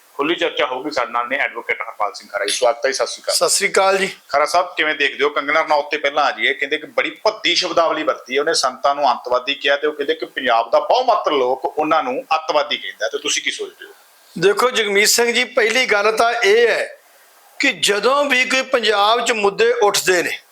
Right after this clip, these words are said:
Speaker 1: ਹੂੰ।
Speaker 2: ਪੰਜਾਬ ਦੀ ਕਿਸੇ ਚੀਜ਼ ਦੀ ਕੋਈ ਡਿਮਾਂਡ ਹੁੰਦੀ ਹੈ,
Speaker 1: ਹੂੰ।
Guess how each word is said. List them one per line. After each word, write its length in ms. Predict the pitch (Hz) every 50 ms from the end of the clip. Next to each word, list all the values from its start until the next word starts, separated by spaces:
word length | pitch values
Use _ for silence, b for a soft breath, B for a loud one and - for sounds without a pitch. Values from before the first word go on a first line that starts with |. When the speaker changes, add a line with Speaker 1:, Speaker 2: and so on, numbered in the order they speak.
| _ _ 139 156
Speaker 1:
ਹੂੰ। 180 | 160 147 143 143 - B B B B B B B -
Speaker 2:
ਪੰਜਾਬ 560 | 254 240 220 226 226 240 254 277 285 285 294
ਦੀ 80 | 294
ਕਿਸੇ 260 | - 311 233 240 269 277
ਚੀਜ਼ 380 | - 269 269 269 262 220 262
ਦੀ 60 | 277
ਕੋਈ 140 | 226 277 285
ਡਿਮਾਂਡ 460 | 247 262 254 240 233 226 240 254 247
ਹੁੰਦੀ 280 | 247 226 180 156 - - -
ਹੈ, 40 | - - - - 156
Speaker 1:
ਹੂੰ। 260 | 156 147 127 117